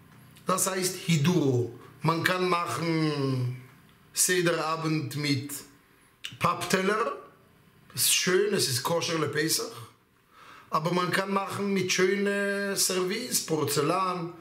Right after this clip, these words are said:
Und je schöner, das heißt Hidur. Pracht, elegant, Koved abgeben, Kavod geben. Das ist die Idee von Hidur. Das gibt bei Kleider, das gibt bei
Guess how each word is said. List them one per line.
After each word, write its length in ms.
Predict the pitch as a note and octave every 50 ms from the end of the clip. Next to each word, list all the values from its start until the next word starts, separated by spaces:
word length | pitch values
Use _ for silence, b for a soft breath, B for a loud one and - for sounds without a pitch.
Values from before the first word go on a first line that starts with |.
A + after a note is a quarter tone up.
| B B B B B - -
Und 440 | C#3 C3+ C3+ B2+ B2 A#2 A2 A2+ - - - - - -
je 200 | - D3 D#3+ D#3+
schöner, 600 | C3+ - - A3+ B3 A#3+ A3 G3+ F#3 F#3 F3+ F3 F3+ F3+
das 240 | E3 E3+ E3+ E3 F3+
heißt 260 | F3+ F#3 F3+ F3+ - B B B B
Hidur. 680 | - - F3+ D#3 C#3 D#3 F#3 F3 D3 C3 A#2+ A2 - - - - - - -
Pracht, 580 | - D#3+ E3+ F#3+ G3 F#3+ - - - - - - - - B B B B B B -
elegant, 960 | - B2+ B2 B2+ B2 B2 D3 F3+ F3+ F3+ F3+ E3 D#3+ D3+ - - - - - B B B B B B B B B -
Koved 500 | - - A3+ A3+ G3 F#3 F#3 E3 D3 C3+ C3 B2 A#2 - - - - - - -
abgeben, 680 | - B2+ B2 B2 B2 A#2+ B2+ B2 A#2+ G#2 G#2+ G#2 G#2 - -
Kavod 500 | - - E3+ D#3+ D#3+ G#3 G3+ - C3+ C3
geben. 400 | B2 C#3+ D3 C#3 C3 A#2+ A2+ A#2+
Das 240 | B2+ E3+ E3+ E3+ F3+
ist 120 | E3+ D3+ D3
die 140 | D#3 D3
Idee 540 | C#3+ C3+ D3 D#3 D3+ D3+ D3+ D3 D3+ - B B B B B B B B
von 580 | - - - D#3 D#3 D3+ D3 C#3 C3+ B2+ A#2+ A#2 - - -
Hidur. 640 | - - E3+ D#3+ C#3 C3+ D#3 C#3+ B2+ A#2+ A2 G#2+ - - B B B B B B -
Das 200 | - E3 - C3
gibt 260 | C#3+ E3+ C#3+ C3 - C3+
bei 140 | D3 C#3
Kleider, 760 | C3 A#2+ E3 F#3 G3+ G3+ G3+ G3+ F3 G3 F#3 F3+ E3+ E3 D#3+ D3+
das 280 | C#3 C3+ B2 A#2 A2+
gibt 360 | A#2 A#2+ A#2+ - - - B2
bei 460 | B2+ C3+ C3 C3 B2+ B2+ B2 B2 A#2+